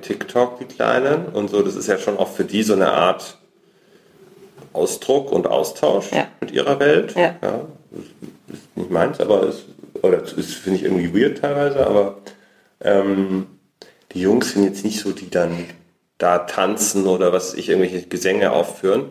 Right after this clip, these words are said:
Speaker 1: Das machen die Mädels dann alle lieber, ja.
Speaker 2: Ja.
Speaker 1: Und die, die Jungs, die spielen halt gern Fortnite oder Call of Duty, wenn sie dürfen. Ja, das ist ein bisschen brutaler, aber
Speaker 2: Ja, das haben wir noch nicht drauf.
Speaker 1: Sehr gut,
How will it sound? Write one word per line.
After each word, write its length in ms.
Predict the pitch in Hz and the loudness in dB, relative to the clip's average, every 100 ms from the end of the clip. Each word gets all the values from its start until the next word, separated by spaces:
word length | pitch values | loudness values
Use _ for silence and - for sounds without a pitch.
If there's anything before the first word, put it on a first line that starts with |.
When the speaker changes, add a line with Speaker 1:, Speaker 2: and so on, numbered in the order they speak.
| - _ _ _ - | -14 _ _ _ -18
Speaker 1:
Das 160 | - | -4
machen 180 | 98 101 | -2 0
die 60 | 104 | 2
Mädels 320 | 101 92 - | 4 4 2
dann 140 | 82 | 0
alle 240 | 58 80 82 | 0 0 -2
lieber, 320 | 82 - 85 | -4 -4 0
ja. 80 | - | 2
Speaker 2:
Ja. 100 | - - - | 0 -2 -6
Speaker 1:
Und 220 | 98 - - - _ _ - | -6 -6 -20 -20 _ _ -8
die, 420 | 95 90 - - _ _ _ | -4 -4 -4 -14 _ _ _
die 200 | 110 98 | -16 -8
Jungs, 280 | 92 104 123 | 2 2 2
die 100 | - | -2
spielen 220 | - 113 | -4 0
halt 140 | 110 - | 0 2
gern 160 | 87 - - - _ | 0 0 -10 -20 _
Fortnite 680 | - 113 113 110 104 101 101 | 0 2 4 4 4 4 2
oder 160 | 85 | 0
Call 200 | - 90 | 0 0
of 140 | 85 - | -2 -2
Duty, 260 | 113 110 | -4 0
wenn 160 | 101 101 | 2 2
sie 100 | 95 | 2
dürfen. 460 | 98 101 101 98 | 2 2 2 -2
Ja, 120 | 87 92 | 0 0
das 100 | 90 | -2
ist 60 | |
ein 80 | 87 | -8
bisschen 180 | 87 85 | -12 -14
brutaler, 460 | 87 90 90 101 101 | -12 -2 0 2 0
aber 200 | - 233 | 2 2
Speaker 2:
Ja, 120 | 240 | 2
das 140 | 240 | 0
haben 100 | 214 | 0
wir 80 | 185 | 0
noch 120 | 175 | 0
nicht 240 | 160 160 - | -2 -4 -2
drauf. 140 | 147 | 2
Speaker 1:
Sehr 140 | 85 | 2
gut, 260 | - - - | 0 -4 -8